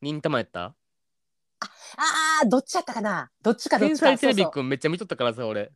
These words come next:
Speaker 2: 私も大好き。
Speaker 1: めっちゃよかったよな。
Speaker 2: 見とったわ。いつも見てた。
Speaker 1: あの、
Speaker 2: 今もうないんかな？やってんのかな、まだ。
Speaker 1: いや、知らんけどさ、
Speaker 2: うん。
Speaker 1: あの、あの人とかも、あの、テンテレ出身やん。YouTuberの、
Speaker 2: うん。
Speaker 1: テンチム。
Speaker 2: あ、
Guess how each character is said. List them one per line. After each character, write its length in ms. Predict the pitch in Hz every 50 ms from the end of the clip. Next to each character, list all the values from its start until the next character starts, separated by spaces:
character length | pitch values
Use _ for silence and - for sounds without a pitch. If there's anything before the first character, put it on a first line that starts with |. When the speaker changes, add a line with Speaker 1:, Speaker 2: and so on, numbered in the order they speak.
| 120 127 139
Speaker 2:
私 340 | 139 127 - - 131 - -
も 100 | 123 117 _
大 180 | - - 117 127
好 60 | 170 190 - - - -
き。 200 | - 196 - _ _ _ _ _ _ _ -
Speaker 1:
め 120 | 160 165
っ 20 | -
ち 160 | - 214 -
ゃ 20 | 208
よ 60 | 220
か 80 | 220
っ 20 | 196
た 60 | 208 220
よ 0 |
な。 20 | 160
Speaker 2:
見 40 |
と 60 | 220 220
っ 0 |
た 0 |
わ。 300 | 214 214 208 214 208 208
い 100 | 196 -
つ 220 | - - - - 214
も 160 | 214 208 208
見 160 | 208 214 226
て 140 | 220 254 240
た。 140 | - - 208
Speaker 1:
あ 60 | 214
の、 280 | 220 220 220 220 226 190
Speaker 2:
今 120 | 214 247 311
も 160 | 294 262 240
う 20 |
な 120 | 190 160 180
い 40 | 254
ん 60 | 254
か 100 | - 156
な？ 80 | 151
や 100 | 151 214
っ 40 | 247
て 80 | - -
ん 40 | -
の 80 | 202
か 60 | -
な、 100 | 147 143
ま 80 | 135 180
だ。 40 | 180
Speaker 1:
い 40 | 123
や、 40 | - _ _ _ _ _ _
知 240 | - - - - 156
ら 220 | 147 151 151 151
ん 80 | 151 151
け 140 | - - 123
ど 160 | 113 110 104
さ、 240 | - 156 113 107 107
Speaker 2:
う 40 | -
ん。 60 | 170
Speaker 1:
あ 40 | 208
の、 280 | 220 220 214 214 - - -
あ 100 | 180 202
の 140 | 208 208 208
人 140 | - 180
と 80 | 160 -
か 100 | - 123
も、 260 | 110 107 101 98 - _ _ _
あ 120 | - 110 104
の、 340 | 101 101 98 98 98 98 95
テ 140 | - 139 127
ン 100 | 117 113
テ 120 | - 123
レ 260 | 113 120 120 120 - -
出 160 | - - 151
身 300 | 131 - - 127 127 117
や 100 | 98 90
ん。 80 | 82 - _ _ _ _ _ _ _ _ _ -
YouTuber 520 | 135 139 135 - - 139 123 107 107 101
の、 180 | 98 95 90 -
Speaker 2:
う 20 |
ん。 120 | 135 151 -
Speaker 1:
テ 160 | - 190 170
ン 40 | 143
チ 120 | 120 117
ム。 160 | 101 95 87 _ _ _ _ _ _ _ _ _ _ _ _ _ _ _ -
Speaker 2:
あ、 100 | -